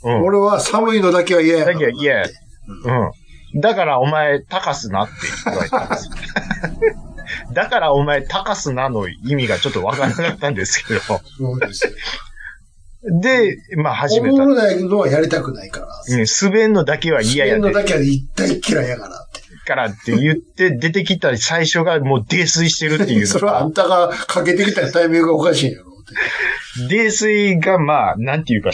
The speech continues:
Speaker 1: 滑ってるかどうかはちょっとよくわかんないんですけど、
Speaker 2: うん。
Speaker 1: まあまあ、そういう始まりっていうか、まあ、は、
Speaker 2: ね。
Speaker 1: まあ、それが僕と兄さんの歴史ですっていう話ですわ。
Speaker 2: ね。
Speaker 1: ああ。あれでしょ？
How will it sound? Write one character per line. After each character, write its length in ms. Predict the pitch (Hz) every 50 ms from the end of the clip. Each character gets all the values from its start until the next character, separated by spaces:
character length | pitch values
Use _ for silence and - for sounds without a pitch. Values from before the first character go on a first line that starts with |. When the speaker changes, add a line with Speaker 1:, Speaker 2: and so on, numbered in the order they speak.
| - - -
Speaker 1:
滑 140 | 175 185 196
っ 100 | - -
て 100 | - 185
る 100 | 180 156
か 120 | 147 117
ど 120 | 107 117
う 40 | 104
か 60 | 101
は 60 | 90 -
ち 80 | -
ょ 20 | 107
っ 20 |
と 100 | 104 90
よ 140 | 101 123 120
く 80 | -
わ 140 | - 104 107
か 140 | - 117 107
ん 60 | 101
な 80 | 92 80
い 80 | 69
ん 20 | 65
で 100 | - -
す 140 | - - -
け 100 | 82 78
ど、 340 | 87 92 82 80 - - - - - - -
Speaker 2:
う 60 | -
ん。 40 | 104
Speaker 1:
ま 100 | 143 170
あ 20 | 156
ま 120 | 147 151
あ、 20 | 143
そ 200 | - - 139 143
う 40 | 139
い 40 |
う 80 | 139 135
始 340 | 127 - - 139 123 135 131
ま 140 | 139 131 127
り 160 | 123 120 113
っ 100 | - -
て 80 | - 95
い 200 | 90 90 85 80
う 40 | -
か、 180 | - - 107
ま 120 | 120 131 117
あ、 40 |
は、 180 | 107 - - - - - - - - - 147 143
Speaker 2:
ね。 340 | 151 156 - 120 123 131 139
Speaker 1:
ま 80 | 139 143
あ、 40 | 135
そ 140 | - 147
れ 120 | 147 160 160
が 260 | 180 190 175 - - - - - - - _ _ -
僕 280 | - 131 127 135 127 131
と 220 | 131 - - - - -
兄 220 | 143 143 147 131
さ 140 | 110 123 120
ん 60 | 127
の 120 | 147 147 135
歴 240 | 127 - 104 - -
史 240 | - - 104 90 -
で 120 | - 87 82
す 140 | - 139
っ 20 | 131
て 140 | - - 101
い 80 | 87
う 80 | 78 73
話 340 | - 82 - - - - -
で 60 | -
す 160 | - - -
わ。 120 | - - - - - - - 139
Speaker 2:
ね。 380 | 156 185 190 202 202 196 202 208
Speaker 1:
あ 60 | - 175
あ。 1040 | 175 170 165 151 165 - 640 784 - 1077 1077 - - - - - - - - - 202
あ 40 | 254
れ 100 | 285 277
で 120 | 226 165
し 100 | 123 117
ょ？ 220 | 120 120 120 123